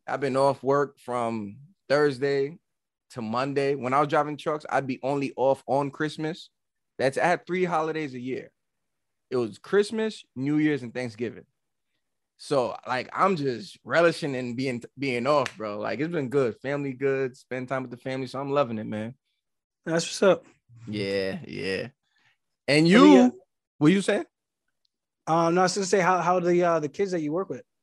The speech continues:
Speaker 1: Oh, um, it's, it's, it opens your eyes, man, because you forget how fortunate you are. You see a lot of kids that's in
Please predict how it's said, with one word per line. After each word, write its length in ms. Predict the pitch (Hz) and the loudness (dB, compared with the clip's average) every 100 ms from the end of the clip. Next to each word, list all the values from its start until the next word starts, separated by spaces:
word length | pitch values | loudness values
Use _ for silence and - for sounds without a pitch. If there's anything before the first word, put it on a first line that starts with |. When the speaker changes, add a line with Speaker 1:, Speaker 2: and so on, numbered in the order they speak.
| _ _ _ _ - - _ | _ _ _ _ -20 -20 _
Speaker 1:
Oh, 380 | 170 226 220 156 | 4 6 6 4
um, 500 | 120 151 156 151 - _ _ _ _ _ _ _ _ _ _ _ - | 2 -2 -4 -6 -10 _ _ _ _ _ _ _ _ _ _ _ -2
it's, 320 | 294 - - - | -2 -2 -10 -10
it's, 280 | 220 240 175 - _ _ _ | -6 -4 -6 -14 _ _ _
it 160 | - 240 | -6 0
opens 340 | 208 233 214 160 | 4 4 4 2
your 120 | 147 | 2
eyes, 460 | 120 143 139 120 104 | 0 0 0 0 -4
man, 360 | 110 107 104 | -8 -6 -6
because 800 | 104 104 120 110 107 101 - - _ _ _ _ _ _ _ _ | -8 -8 -4 -2 -2 -6 -12 -20 _ _ _ _ _ _ _ _
you 440 | - 131 220 262 240 | -14 -2 0 2 0
forget 720 | - 190 131 120 143 131 - | 0 0 0 -2 0 0 -4
how 260 | 120 135 120 | -10 -6 -6
fortunate 640 | - - 131 135 131 107 | -8 -6 -6 -6 -10 -12
you 220 | 120 - | -12 -14
are. 200 | - - - _ _ _ _ _ _ _ | -14 -18 -20 _ _ _ _ _ _ _
You 80 | 143 | -10
see 180 | 139 202 | -2 0
a 60 | 190 | 2
lot 200 | 175 160 | 2 0
of 100 | 120 | -2
kids 300 | 175 156 120 | -6 -6 -4
that's 300 | 127 - 139 | -4 -4 -8
in 440 | 123 113 104 104 | -6 -6 -8 -12